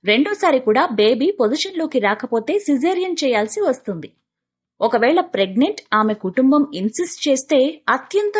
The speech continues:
నైపుణ్యత ఉన్న ప్రసూతి నిపుణులు వజైనల్ డెలివరీ కూడా చేయగలుగుతారు. కానీ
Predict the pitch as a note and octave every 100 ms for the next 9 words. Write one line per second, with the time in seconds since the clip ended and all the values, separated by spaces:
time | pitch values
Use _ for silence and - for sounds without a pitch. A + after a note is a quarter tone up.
0 | D#4+ A3 C#4+ F#4 F#4+ F#4 E4+ D#4 D4 C#4+
1 | G#3 G#3 E4 F4 D#4+ B3+ A#3 B3+ C4+ -
2 | - _ _ F#3 A3 C4 F#4+ G4 D#4+ B3+
3 | A#3 G#3+ G#3+ F#3+ F4+ - G4+ D4+ B3 G3+
4 | - D3 C3 _ _ _ _ _ _ _
5 | _ _ _ _ _ _ _ _ _ _
6 | _ _ _ G#4+ _ _ _ _ _ A4+
7 | _ _ _ _ _ F#4+ G4+ _ _ -
8 | G#3 C4+ E3